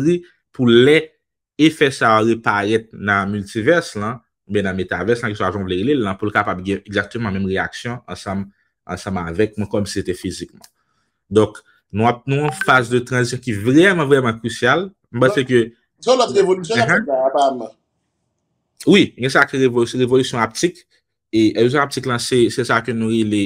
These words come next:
Speaker 1: e, e, e, um, euh, kòman le bay sa, e, kòman nou bay sa, m ba sou nan kreyòl, se ke w ap kapab santi, e, e, e, w ap kapab, an fèt, tout sans sou yo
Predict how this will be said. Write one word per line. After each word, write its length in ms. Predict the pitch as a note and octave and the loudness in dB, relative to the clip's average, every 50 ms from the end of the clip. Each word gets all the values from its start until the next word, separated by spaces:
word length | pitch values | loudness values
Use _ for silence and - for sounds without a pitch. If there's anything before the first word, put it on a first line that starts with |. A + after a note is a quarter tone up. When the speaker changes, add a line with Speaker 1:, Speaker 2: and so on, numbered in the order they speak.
| - | -4
Speaker 1:
e, 160 | - G2+ G2 F#2+ F#2 F2+ - | -4 -6 -4 -4 -4 -4 -6
e, 200 | - - F#2 F2+ - | -6 -8 -6 -6 -6
e, 200 | - E2 F2 F2 E2+ E2+ E2+ E2 E2 E2 E2+ - - _ | -6 -6 -6 -6 -6 -8 -8 -10 -10 -10 -10 -12 -14 _
um, 460 | - F2+ F2 E2+ E2 E2+ E2+ E2+ E2+ D#2 - _ _ _ _ _ _ _ _ _ _ _ _ _ _ _ _ _ _ _ _ - - _ _ _ _ _ _ _ _ _ _ _ _ _ _ _ _ - | -14 -12 -10 -10 -10 -10 -12 -12 -14 -16 -20 _ _ _ _ _ _ _ _ _ _ _ _ _ _ _ _ _ _ _ _ -16 -16 _ _ _ _ _ _ _ _ _ _ _ _ _ _ _ _ -10
euh, 120 | F#2 F#2+ F#2+ - | -8 -8 -8 -8
kòman 200 | - G#2 G2+ G2 | -8 -6 -4 -2
le 80 | F#2+ | -2
bay 200 | F#2+ C#2 G1+ - - | -2 -2 -4 -4 -8
sa, 200 | - - - - - - - - _ _ _ _ _ _ - - | -10 -10 -10 -10 -10 -12 -16 -18 _ _ _ _ _ _ -18 -14
e, 840 | - F2 D#2 C#2 B1 - - - - G1+ G1+ G1+ G1+ G1+ G1+ G1+ - _ _ _ _ - | -10 -10 -8 -8 -10 -10 -12 -12 -14 -14 -14 -14 -14 -14 -16 -18 -18 _ _ _ _ -10
kòman 180 | B2 A#2+ G2 F#2 | -8 -6 -6 -6
nou 120 | F2 F2+ | -4 -4
bay 120 | E2+ E2+ E2+ | -6 -6 -6
sa, 100 | - F2 F#2 | -8 -6 -4
m 60 | F#2 | -2
ba 80 | F#2+ - | -2 -2
sou 160 | - A2+ F#2+ | -4 -6 -4
nan 160 | G2 F2+ F2 - | -6 -6 -6 -4
kreyòl, 380 | - G2 F#2+ A2 A#2+ B2+ B2+ - _ _ _ - | -2 0 2 2 2 0 -4 -8 _ _ _ -6
se 180 | - - C3+ C3+ C3+ | 0 2 2 2 2
ke 200 | - C#3 C3 C3+ - _ _ - | 0 -4 -4 -4 -6 _ _ -4
w 120 | - B2 - | -2 -2 0
ap 80 | - - | 0 0
kapab 320 | C#3 C3 C#3+ B2 A2 A2 | 0 2 2 0 0 -2
santi, 640 | - - - C#3+ B2+ A#2 A#2+ - - - D3+ D#3 D#3+ E3 D#3+ _ _ _ _ _ _ _ _ _ - G2 | -4 -4 -2 -2 -2 -2 -2 -4 -4 -2 0 0 0 -2 -4 _ _ _ _ _ _ _ _ _ -6 -6
e, 60 | F#2+ | -6
e, 200 | - F#2 G2 - - | -4 -4 -6 -6 -4
e, 160 | - F2+ F2+ F2 D2+ - - _ _ _ _ - | -4 -2 -2 -2 -4 -6 -8 _ _ _ _ -4
w 100 | G#2 G#2 | -4 -2
ap 100 | - - | 0 0
kapab, 320 | C3+ C3 B2 A2+ G2+ - | 0 2 0 0 -2 -6
an 140 | - - A2+ | -10 -6 -4
fèt, 180 | B2+ A#2 - _ - | -4 -4 -4 _ 0
tout 160 | - G3+ G3 | 0 2 2
sans 260 | - - - D3+ C#3+ | 2 2 2 2 0
sou 240 | - - - C#3 C#3 | 0 -2 -2 0 2
yo 220 | D3 D#3+ F3+ F#3+ | 4 4 2 2